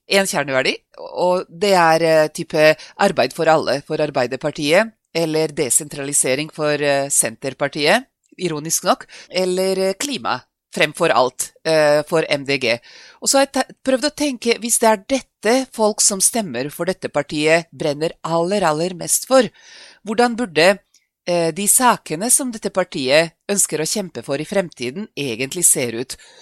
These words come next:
Og dette er saker som dreier seg om hva skal vi jobbe med, hvor skal pengene våre komme fra, hvordan skal vi skape de nye industriene, de nye jobbene, og det nye samfunnet som omskapes nå mens vi prater.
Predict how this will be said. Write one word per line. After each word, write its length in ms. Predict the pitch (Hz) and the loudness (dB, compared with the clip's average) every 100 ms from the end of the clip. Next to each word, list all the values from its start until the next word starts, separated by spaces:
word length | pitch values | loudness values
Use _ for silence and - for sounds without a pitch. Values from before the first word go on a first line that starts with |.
| - - | -12 -2
Og 100 | 208 | 0
dette 160 | 277 | 2
er 80 | 254 | 2
saker 340 | 269 208 147 | 4 2 0
som 140 | 170 180 | -4 -2
dreier 280 | 196 151 131 | 2 2 2
seg 220 | 170 151 | 2 2
om 80 | 151 | 2
hva 100 | 151 | 0
skal 160 | 175 160 | 0 -2
vi 100 | 175 | -2
jobbe 220 | 147 123 | -4 -4
med, 220 | 131 220 _ _ _ _ _ | 0 0 _ _ _ _ _
hvor 140 | 185 175 | -4 0
skal 160 | - | 0
pengene 380 | 247 202 120 110 | 0 -2 -4 -4
våre 220 | 120 120 | -2 -2
komme 320 | 143 123 101 120 | -2 -6 -6 -2
fra, 240 | 151 180 214 _ _ _ | 2 4 2 _ _ _
hvordan 240 | 180 190 | -2 0
skal 220 | 190 190 180 | 0 0 0
vi 80 | |
skape 640 | - - 208 175 120 - 196 | 0 0 0 2 -2 -4 -4
de 120 | 196 | -4
nye 180 | 175 147 | -4 -4
industriene, 640 | 147 147 - 131 120 135 170 | -4 -2 -2 0 -2 -2 -4
de 120 | 156 | -6
nye 220 | 143 131 143 | -6 -4 -2
jobbene, 460 | 147 113 123 214 - - - | -4 -4 -2 -2 -4 -20 -6
og 140 | 151 | -4
det 140 | 156 170 | -4 -4
nye 180 | 151 151 | -4 -2
samfunnet 540 | - 165 - 104 143 | -4 -4 -10 -8 -2
som 240 | - 143 - | 0 -2 -8
omskapes 800 | 123 113 107 - 101 - 143 147 - | -8 -4 -4 -4 -6 -4 -2 0 0
nå 140 | 120 98 113 - | 0 -2 -4 -8
mens 300 | 107 110 - | -6 0 0
vi 140 | 120 120 | 0 -8
prater. 540 | - 113 - 110 107 | -4 -4 -4 -10 -10